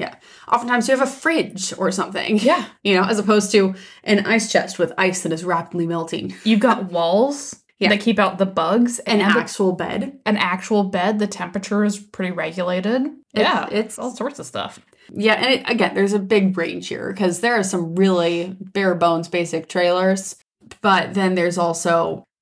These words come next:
Speaker 1: these massive R Vs that are basically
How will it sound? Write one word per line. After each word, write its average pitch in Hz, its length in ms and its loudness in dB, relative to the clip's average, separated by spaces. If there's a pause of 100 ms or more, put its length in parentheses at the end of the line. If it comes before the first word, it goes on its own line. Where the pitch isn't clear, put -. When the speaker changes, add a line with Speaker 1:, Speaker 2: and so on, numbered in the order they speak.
Speaker 1:
these 180 200 -4
massive 185 640 2
R 170 280 0
Vs 170 340 -4
that 170 100 -2
are 156 80 0
basically 180 500 -4